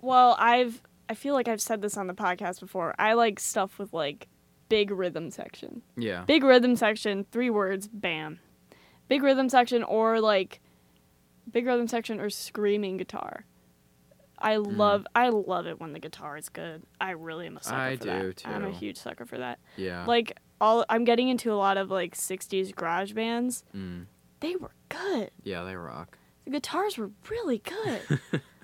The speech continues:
Speaker 1: Like, no joke.
Speaker 2: We need to bring it back.
Speaker 1: Like,
Speaker 2: Bring
Speaker 1: um,
Speaker 2: it back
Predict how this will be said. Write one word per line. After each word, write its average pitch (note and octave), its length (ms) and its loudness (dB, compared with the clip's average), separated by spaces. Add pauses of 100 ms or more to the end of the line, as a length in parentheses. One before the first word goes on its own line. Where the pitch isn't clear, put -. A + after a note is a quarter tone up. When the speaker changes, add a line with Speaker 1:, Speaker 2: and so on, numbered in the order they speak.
(120)
Speaker 1:
Like, C#4+ 360 -2
no C#4 440 0
joke. B3 720 -4 (320)
Speaker 2:
We A2+ 100 -8
need A2+ 160 -8
to - 120 -20
bring F#2 260 -14
it - 160 -14
back. - 260 -12
Speaker 1:
Like, A#3+ 280 0
Speaker 2:
Bring A3 380 0
Speaker 1:
um, - 60 -4
Speaker 2:
it - 140 -16
back F#2+ 420 -4